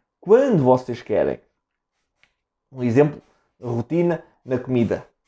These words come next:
Não é? "Ah, ele está habituado a comer às sete horas e às seis e meia já está a pedir comida." Pois não,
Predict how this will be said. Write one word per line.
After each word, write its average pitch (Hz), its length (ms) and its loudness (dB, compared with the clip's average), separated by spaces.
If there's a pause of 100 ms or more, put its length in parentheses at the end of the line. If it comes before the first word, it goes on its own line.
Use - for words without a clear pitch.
(480)
Não 123 300 4
é? 175 180 4
"Ah, 175 220 6
ele 220 100 8
está 202 140 4
habituado 208 380 4
a 214 60 4
comer 214 280 2
às 196 140 4
sete 202 300 0
horas 262 420 6
e 262 260 2
às 240 180 4
seis 240 260 4
e 226 80 4
meia 254 240 4
já 240 120 4
está 240 120 4
a 233 40 2
pedir 233 280 -2
comida." 151 340 4
Pois 208 380 0
não, 135 300 2